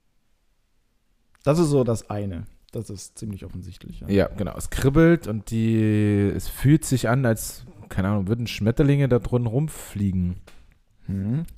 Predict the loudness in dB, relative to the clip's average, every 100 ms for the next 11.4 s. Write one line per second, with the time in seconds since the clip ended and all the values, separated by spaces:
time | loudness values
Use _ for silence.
0 | _ -4 -4 -8 -18 -20 -20 -20 -6 -2
1 | -2 -2 -4 -4 0 0 -2 -4 -4 -4
2 | -6 -10 _ _ _ _ _ _ _ _
3 | _ _ _ _ _ _ _ _ _ _
4 | _ _ _ -18 -18 -10 -2 0 0 -4
5 | -6 -4 -2 -2 -2 -4 -4 -4 -8 -18
6 | -20 _ _ _ _ _ _ _ _ _
7 | _ _ -6 -6 -8 -20 -20 -20 -20 -16
8 | -6 -2 0 2 0 0 -2 -2 -4 -8
9 | _ _ _ _ _ _ _ _ -16 -16
10 | -20 _ -6 -2 0 0 -4 -4 -2 0
11 | 0 0 -2 -6